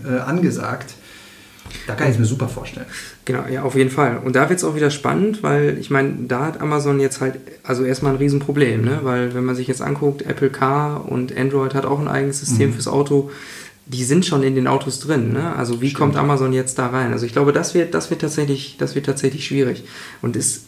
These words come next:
Speaker 2: ist auch irgendwie schwierig, finde ich, wenn's am Ende,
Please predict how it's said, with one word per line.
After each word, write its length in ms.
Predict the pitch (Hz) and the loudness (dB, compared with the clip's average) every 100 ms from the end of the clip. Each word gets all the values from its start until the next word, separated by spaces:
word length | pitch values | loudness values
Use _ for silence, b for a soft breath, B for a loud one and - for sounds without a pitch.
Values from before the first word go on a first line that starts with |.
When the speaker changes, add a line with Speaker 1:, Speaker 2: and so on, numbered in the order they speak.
| - | -12
Speaker 2:
ist 200 | - 151 | -6 0
auch 140 | 165 156 | 0 2
irgendwie 300 | 180 196 180 | 2 2 0
schwierig, 640 | - 165 190 208 196 - - | 0 2 4 4 0 -10 -14
finde 320 | - 180 185 | -2 2 2
ich, 260 | 175 - - | 0 -6 0
wenn's 260 | 143 143 151 | 2 2 0
am 100 | 147 | 0
Ende, 480 | 143 156 143 139 | 0 2 2 2